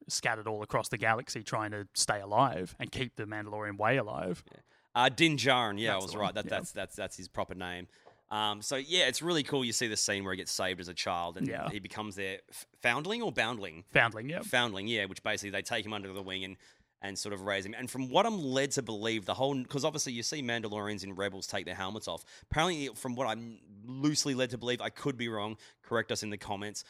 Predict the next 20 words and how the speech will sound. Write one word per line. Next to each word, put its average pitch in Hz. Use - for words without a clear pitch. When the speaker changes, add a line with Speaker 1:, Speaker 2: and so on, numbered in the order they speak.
Speaker 2:
I -
think 156
it's 139
the 123
Death 104
Squad 113
people 98
that 92
never 101
take 95
their 85
helmet 80
Speaker 1:
I -
Speaker 2:
off. -
Speaker 1:
think 120
so, 156
yeah, 160
yeah, 156
Speaker 2:
Yeah, -
Speaker 1:
yeah. 180